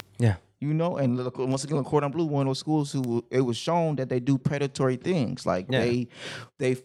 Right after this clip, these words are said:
Speaker 2: they kinda put pressure on you to get it
Speaker 1: Yeah.
Speaker 2: to sign up as soon as you get there.
Speaker 1: Facts.
Speaker 2: They lie about their enrollment. They lie about their salaries. They lie about a lot of shit. They lied about, they literally lied about a lot of shit, bro.
Speaker 1: Yeah.
Speaker 2: You know what I'm saying?
Speaker 1: Facts.
Speaker 2: So, but ultimately, it's like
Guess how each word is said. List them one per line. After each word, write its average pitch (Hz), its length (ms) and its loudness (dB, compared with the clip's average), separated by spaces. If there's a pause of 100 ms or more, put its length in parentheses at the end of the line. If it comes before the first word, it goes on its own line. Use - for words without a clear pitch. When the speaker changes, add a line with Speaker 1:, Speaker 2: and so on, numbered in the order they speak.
(140)
Speaker 2:
they 135 220 2
kinda 135 320 -4
put 127 240 0
pressure 143 360 0
on 127 140 2
you 123 280 0
to 117 180 0
get 123 320 2
it 120 40 2
Speaker 1:
Yeah. 101 80 0
Speaker 2:
to 123 100 -2
sign 120 340 0
up 120 140 2
as - 60 -12
soon 123 100 0
as 113 100 0
you 113 60 -2
get 147 260 -2
there. 98 260 0
Speaker 1:
Facts. 127 340 -2
Speaker 2:
They 113 160 2
lie 120 320 0
about 123 340 -2
their 123 100 0 (140)
enrollment. 123 440 0
They 110 120 -2
lie 110 260 0
about 123 240 0
their 123 80 -8
salaries. 113 520 -2
They 113 100 0
lie 117 240 0
about 123 200 0
a 120 40 -2
lot 120 120 -4
of 131 80 -4
shit. - 200 -4
They 139 100 0
lied 156 320 0
about, 147 360 -2 (180)
they 127 100 2
literally 160 360 0
lied 113 680 -2 (300)
about 113 280 2
a 113 40 -6
lot 123 180 2
of 117 40 -8
shit, 98 300 -2
bro. 90 300 -2
Speaker 1:
Yeah. 92 180 -2 (220)
Speaker 2:
You 120 120 -2
know 123 120 4
what 120 60 2
I'm 117 80 -6
saying? 117 400 -2 (260)
Speaker 1:
Facts. - 400 -2
Speaker 2:
So, 110 400 0 (1300)
but 113 240 0
ultimately, 110 540 0
it's 107 180 -4
like 104 240 2